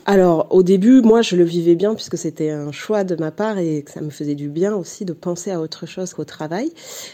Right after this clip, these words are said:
Les autres, euh, avaient peur pour moi dès le début puisqu'on a l'impression que quand on n'a pas de travail, c'est une catastrophe. Donc, euh, moi, ça allait très bien pour moi, mais de la part de mes proches, ils avaient vraiment peur que je me retrouve, euh, à la rue, par exemple, hein, euh,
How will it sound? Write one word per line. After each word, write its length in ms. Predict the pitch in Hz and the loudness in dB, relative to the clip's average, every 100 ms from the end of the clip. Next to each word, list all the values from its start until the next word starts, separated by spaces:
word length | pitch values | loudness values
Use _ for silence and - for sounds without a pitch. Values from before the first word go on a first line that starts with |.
| _ | _
Les 240 | 175 190 185 | 0 2 4
autres, 400 | 233 - - - | 2 -2 -10 -2
euh, 340 | 208 202 196 | 0 2 2
avaient 220 | 185 175 | 0 0
peur 300 | 170 - 247 | -2 -2 -4
pour 180 | - 233 | -4 -4
moi 180 | 214 220 | -2 -2
dès 140 | 208 | 0
le 140 | 196 196 | 2 0
début 340 | 202 185 208 | -2 -6 -8
puisqu'on 420 | 226 - - 180 | -10 -14 -8 -4
a 140 | 175 170 | -2 -2
l'impression 680 | 170 175 - 185 202 208 240 | -2 -4 -8 -8 -6 -4 -6
que 200 | - 196 | -8 -12
quand 300 | 185 190 180 | -10 -12 -10
on 60 | |
n'a 100 | 196 | -10
pas 140 | 180 196 | -8 -10
de 60 | |
travail, 520 | - - 190 190 196 - | -8 -6 -4 -2 -2 -4
c'est 280 | - 156 175 | -12 -10 -8
une 80 | |
catastrophe. 640 | 165 170 180 - 196 190 - | -6 -6 -8 -8 -8 -10 -12
Donc, 260 | 170 160 175 | -14 -10 -6
euh, 120 | 160 | -4
moi, 180 | 170 190 | -2 -4
ça 300 | - - 175 | -6 -6 -4
allait 240 | 175 185 | 0 -2
très 240 | 180 - | -2 -10
bien 160 | 175 190 | -6 -6
pour 180 | - 185 | -4 -2
moi, 160 | 202 | 0
mais 220 | 208 175 165 | 0 0 -2
de 140 | 165 | -6
la 120 | 160 | -6
part 160 | 156 185 | -6 -6
de 80 | 180 | -4
mes 140 | 170 | -6
proches, 500 | 170 - 208 202 - | -8 -4 -2 -2 -2
ils 140 | 180 | -4
avaient 160 | 160 156 | -2 -4
vraiment 300 | 151 185 190 | -4 -4 -4
peur 340 | 180 208 208 | -4 -2 -2
que 180 | - 170 160 - - | -6 -8 -8 -16 -18
je 140 | - 170 | -6 -2
me 80 | 156 | 0
retrouve, 400 | 170 - 196 170 | -2 -2 -2 -2
euh, 420 | 156 151 156 156 | -2 -2 -4 -2
à 80 | 151 | -4
la 100 | 160 | 0
rue, 200 | 214 277 | 2 2
par 180 | 190 | -2
exemple, 360 | 165 156 165 - | -10 -10 -12 -12
hein, 200 | 190 | -10
euh, 60 | 180 | -10